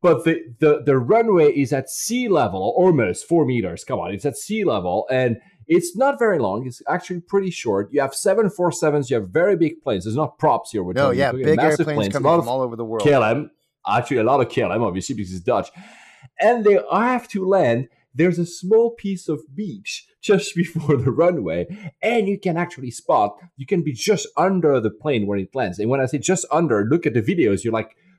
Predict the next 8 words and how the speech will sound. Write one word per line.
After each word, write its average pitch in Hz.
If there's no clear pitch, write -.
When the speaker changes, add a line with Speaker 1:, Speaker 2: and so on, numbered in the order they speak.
Speaker 1:
basically, 143
it's 147
insane. 139
Speaker 2:
Yeah. 107
Speaker 1:
You're, 147
I, 151
I 160
mean 175